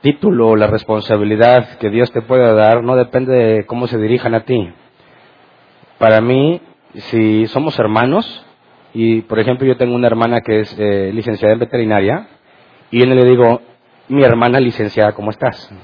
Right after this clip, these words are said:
Le digo por su nombre, ¿verdad? Si somos como hermanos,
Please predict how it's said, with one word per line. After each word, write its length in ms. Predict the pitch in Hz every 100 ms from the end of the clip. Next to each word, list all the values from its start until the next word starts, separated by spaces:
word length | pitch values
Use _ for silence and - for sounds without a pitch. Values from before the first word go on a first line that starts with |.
| 92 107 _ _ _ _ _ _ _ _ _
Le 100 | 107 107
digo 180 | 120
por 180 | 131 123
su 100 | 131
nombre, 380 | 131 151 135 95
¿verdad? 200 | 92 - _ _ _ _ _ _ _ _ _ _ - - - _
Si 120 | - 120
somos 300 | 131 151 151
como 200 | 131 135
hermanos, 720 | 120 123 110 127 - -